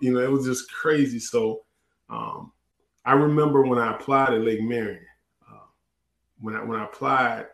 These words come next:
uh, at that time, you know, I, I went down and, uh, I interviewed, and something told me, like, the same voice I heard last time. It was like, "This is why I want you to come."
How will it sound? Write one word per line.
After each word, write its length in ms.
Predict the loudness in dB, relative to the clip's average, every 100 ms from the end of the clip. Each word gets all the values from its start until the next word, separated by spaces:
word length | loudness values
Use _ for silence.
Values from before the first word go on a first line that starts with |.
| _ _ _ _ _ _
uh, 180 | -12 -6
at 120 | -2
that 200 | -2 -2
time, 540 | -4 -4 -4 -6 -10 -16 _ _ _ _ _ _ -20 -20 _ _ _ _ _ _
you 120 | -6 -4
know, 80 | -4
I, 140 | -6 -4
I 40 |
went 300 | -2 -2 -2
down 540 | -4 -4 -6 -8 -12 -14 _ _
and, 320 | -12 -12 -12
uh, 260 | -12 -14 -16 -14
I 140 | -10 -6
interviewed, 600 | -4 -4 -6 -8 -8 -12 _ _ -6
and 140 | -6 -4
something 320 | -4 -6 -10
told 400 | -4 0 0 -2
me, 120 | -8
like, 280 | -10 -10 -12 -14
the 80 | -12
same 420 | -8 -2 0 2
voice 280 | 2 0 -2
I 80 |
heard 220 | -6 -6 -8
last 300 | -10 -14 -14
time. 180 | -12
It 60 | -8
was 180 | -6 -6
like, 260 | -8 -12 -16 _ _ _
"This 140 | -8 -4
is 60 |
why 100 | -4
I 20 |
want 300 | -4 -8 -14 -14
you 60 |
to 60 | -12
come." 260 | -10 -10